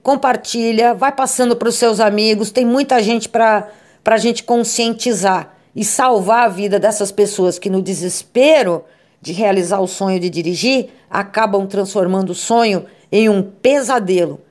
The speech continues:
pra si própria e para os outros. Muito obrigada pela confiança, pela credibilidade no meu trabalho. Obrigada por estarem aqui. Obrigada aos visitantes,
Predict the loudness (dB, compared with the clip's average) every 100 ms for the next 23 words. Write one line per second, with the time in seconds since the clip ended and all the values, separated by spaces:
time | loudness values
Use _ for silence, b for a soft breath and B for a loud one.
0 | _ -12 -8 -6 -4 -4 0 2 2 0
1 | -6 -6 _ _ -6 -6 -6 -2 0 2
2 | -2 -6 -10 -12 -12 -18 -18 -20 _ _
3 | -4 0 2 2 2 2 2 0 -2 -2
4 | -6 -8 -2 2 4 2 0 0 0 0
5 | 0 -2 -2 -4 0 2 2 0 -4 -4
6 | -6 -6 -2 2 2 2 0 0 2 2
7 | 2 0 -4 -6 -2 0 0 -2 -6 -2
8 | -2 -2 _ _ _ _ _ _ -8 -2
9 | -2 2 2 2 0 -2 -6 -8 -4 2
10 | 4 2 -2 -6 -6 -12